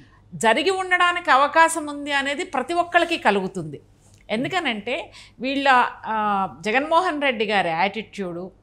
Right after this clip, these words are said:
ఆయన థాట్ ప్రాసెస్, ఆయన, ఆ, కొన్ని ప-, పదే పదే రెండు పత్రికలు, రెండు పత్రికలు అని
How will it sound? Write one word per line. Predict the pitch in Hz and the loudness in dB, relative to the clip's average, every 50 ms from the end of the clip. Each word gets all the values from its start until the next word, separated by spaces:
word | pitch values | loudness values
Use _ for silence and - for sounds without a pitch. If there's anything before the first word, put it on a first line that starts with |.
| _ _ _ _ _ - | _ _ _ _ _ -2
ఆయన | 208 214 208 202 | -2 0 0 0
థాట్ | 190 - - - 202 196 220 220 - - | -2 -4 -2 2 4 4 4 4 2 -2
ప్రాసెస్, | - 202 180 175 175 - 180 160 139 - - 185 185 196 185 - - - - - - _ - | -2 0 0 0 0 -2 -6 -8 -6 -8 -10 -10 -10 -10 -12 -14 -18 -20 -20 -20 -20 _ -2
ఆయన, | 185 196 208 208 208 208 202 196 185 185 185 180 175 175 170 165 127 113 | 0 2 2 2 0 0 2 2 4 4 2 2 0 0 -2 -4 -6 -4
ఆ, | - 180 196 190 190 170 - - - - - _ - | -2 0 0 0 0 -2 -4 -10 -20 -20 -20 _ -4
కొన్ని | 233 233 247 269 277 277 262 247 240 214 - - - - | -4 -2 -2 -2 0 0 0 2 0 -2 -4 -6 -10 -10
ప-, | 196 - - - | -10 -10 0 2
పదే | 220 226 208 285 294 302 294 - | 2 6 8 8 8 8 8 6
పదే | 277 269 240 254 233 | 4 6 6 4 4
రెండు | 185 208 220 233 233 | 2 0 -2 -2 -2
పత్రికలు, | 254 254 233 220 233 214 208 196 196 185 190 185 185 | 0 0 -2 -2 -2 -4 -6 -6 -4 -4 -4 -4 -4
రెండు | 180 202 226 240 240 | -4 -4 -2 -2 -4
పత్రికలు | 208 226 233 208 - 202 202 202 190 196 | 0 0 -2 -2 -2 -6 -8 -6 -4 -4
అని | 190 190 | -4 -4